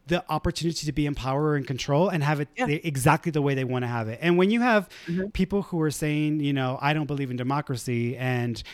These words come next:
Speaker 1: you know, like, you know, "Women should follow their men," and, you know, which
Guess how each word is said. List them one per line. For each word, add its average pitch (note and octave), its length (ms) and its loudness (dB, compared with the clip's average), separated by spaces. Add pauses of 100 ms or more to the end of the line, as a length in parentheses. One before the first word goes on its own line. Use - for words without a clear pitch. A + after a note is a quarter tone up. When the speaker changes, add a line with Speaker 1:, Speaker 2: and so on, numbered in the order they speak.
(140)
Speaker 1:
you C#3 140 0
know, A#2+ 280 2
like, A#2+ 320 -2
you C3+ 120 -4
know, A#2+ 120 -4
"Women C#3 320 0
should C3+ 260 -4 (100)
follow C#3 300 0
their B2 120 0
men," C3+ 420 2
and, B2+ 440 -2 (280)
you C#3+ 100 0
know, C3+ 100 0
which D3+ 340 0